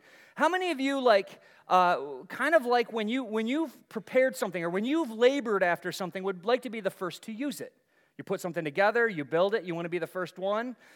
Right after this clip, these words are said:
You, uh, bake a batch of cookies, you wanna have the first cookie. I mean, isn't that just our human nature? You're, you're kinda like, "I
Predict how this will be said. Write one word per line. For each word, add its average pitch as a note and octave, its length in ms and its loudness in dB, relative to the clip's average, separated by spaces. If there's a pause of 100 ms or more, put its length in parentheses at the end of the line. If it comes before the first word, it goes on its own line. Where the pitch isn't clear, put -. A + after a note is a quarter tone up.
You, F#3 240 2
uh, E3 120 8
bake F#3+ 240 0
a F#3+ 40 0
batch F#3+ 280 2
of E3+ 80 -6
cookies, G3+ 400 -6
you F#3 80 -6
wanna E3 200 -4
have E3+ 340 -4
the F#3 80 -4
first E3+ 420 -8
cookie. - 380 -12 (300)
I G#3 60 -6
mean, G#3+ 140 -2
isn't A3+ 240 -2
that A3+ 140 -2
just G3 140 -6
our F#3+ 80 4
human G3 300 -2
nature? A#3+ 420 -4 (420)
You're, F#3+ 200 0
you're F3 120 -2
kinda G3 180 2
like, F3+ 120 4
"I F#3 100 2